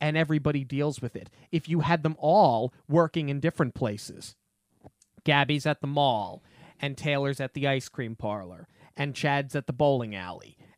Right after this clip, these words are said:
and Troy is a caddy at the golf course. You want to do that? Fine.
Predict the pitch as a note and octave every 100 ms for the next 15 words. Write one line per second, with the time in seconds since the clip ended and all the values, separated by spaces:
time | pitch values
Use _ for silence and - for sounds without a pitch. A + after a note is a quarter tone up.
0 | - D3+ C#3+ C3 C3 C3 - _ _ _
1 | _ _ _ _ _ _ _ _ _ _
2 | - E3+ D#3 D#3 D3 D3 C3+ - D#3+ D3+
3 | D3 D3 C#3+ C#3 B2 - G2+ - - D3
4 | D#3+ E3+ C#3+ D3 D#3 A3 C#4+ _ _ _
5 | _ _ _ D#3+ D3 F#2+ F#2